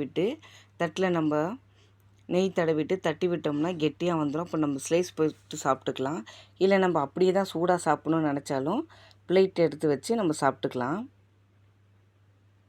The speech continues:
இங்க பாருங்க, நம்ம நெய் ஊத்துனது எல்லாமே பிரிஞ்சு வந்துருச்சு, பார்த்தீங்களா? அதனால இதுல வந்து நம்ம சாப்பிடும்போது அந்த நெய்யும் திகட்டாது, நம்ம அள்ளும்போது நெய்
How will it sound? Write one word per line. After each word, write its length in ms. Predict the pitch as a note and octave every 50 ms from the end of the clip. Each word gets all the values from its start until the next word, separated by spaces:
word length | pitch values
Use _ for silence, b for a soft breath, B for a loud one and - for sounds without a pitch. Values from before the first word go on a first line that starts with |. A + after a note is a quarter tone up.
| _ _ _ _ _ _ - - _ _ _ _ _ _ _ _ _ _ _ _ _ _ _ _ _ _ _ _ _ _ -
இங்க 100 | D#3+ D#3+ D#3+ E3+
பாருங்க, 260 | E3+ E3 D#3 D#3 D3 D#3+ F#3+ G#3 G3+
நம்ம 160 | E3 E3 D#3+ D#3 D#3+
நெய் 160 | F3+ F#3 F3 E3
ஊத்துனது 380 | E3+ D#3 - D3+ E3 E3+ F3 E3
எல்லாமே 220 | D#3 D3 D3+ E3 E3 D#3 -
பிரிஞ்சு 260 | E3 D#3 E3+ D#3+ E3 D#3 D3+
வந்துருச்சு, 320 | D3 D3 C#3+ - - D3 C3
பார்த்தீங்களா? 480 | C#3 C3 - B2+ B2+ B2+ B2 B2+ C#3+ F3 A3 B3 B B B B B B B B
அதனால 280 | - E3 F3+ F#3 F#3+ F#3
இதுல 160 | E3+ E3 D#3+ D#3
வந்து 120 | D#3+ E3+ G3+ G3
நம்ம 100 | F3+ D#3+ D3+ - D#3
சாப்பிடும்போது 480 | C#3+ D#3+ E3 E3+ D#3+ D#3 D#3+ F3+ F#3+ F3+
அந்த 100 | E3 D3+
நெய்யும் 340 | D#3 D#3+ D#3+ E3+ F3+ F3 E3+ D#3
திகட்டாது, 600 | C#3+ C#3 D#3+ D#3 - D#3+ C#3+ C3 A#2 A#2+ C3 D#3+ G3+ A#3+ - b b b b b b b b b b b b b _ - D#3+
நம்ம 200 | E3+ E3+ E3 D#3 D3+
அள்ளும்போது 440 | E3+ F3+ F#3 F3+ D#3+ D#3+ D3+ D3+ G3 G#3+ F#3
நெய் 180 | D#3+ E3+ E3+